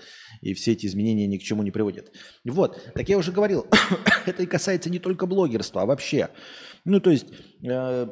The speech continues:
мои кореша, они же успешнее меня. Они же, э,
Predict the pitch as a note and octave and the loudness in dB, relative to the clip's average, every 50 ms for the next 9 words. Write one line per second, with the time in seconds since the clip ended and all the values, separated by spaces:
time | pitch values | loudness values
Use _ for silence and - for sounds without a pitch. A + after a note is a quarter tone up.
0 | - - - _ - E3 C#3 B2+ A#2+ C3 E3 G#3 - - B3+ A3+ E3+ - - - | -8 -16 -18 _ 0 2 2 4 4 2 2 2 2 2 6 6 6 4 6 4
1 | A#2 G#2 B2+ E3 - - - - - _ - - - _ _ _ _ _ _ _ | 4 4 4 0 -4 -10 -20 -20 -20 _ -20 -20 -20 _ _ _ _ _ _ _
2 | _ _ _ _ _ _ _ - - _ A2+ G#2 C#3+ E3+ A#2+ D#3+ F3 - - - | _ _ _ _ _ _ _ -20 -12 _ -8 -2 0 2 4 4 2 2 2 2
3 | F3+ C#3+ - - A#2+ G#2 G2+ G#2+ G#2+ G#2 F#2+ - - - - - - _ _ _ | 2 2 2 0 0 2 2 2 2 2 0 -2 -4 -12 -20 -20 -20 _ _ _
4 | _ _ _ _ _ - F#2+ G2+ A2+ A#2 G2+ A#2+ B2+ A2 - - - - - - | _ _ _ _ _ -6 -4 0 0 2 4 4 2 2 0 -6 -16 -20 -20 -20
5 | - - - - A2 G#2+ G#2+ A2 G#2+ G#2+ | -20 -12 -6 -2 0 2 2 2 2 0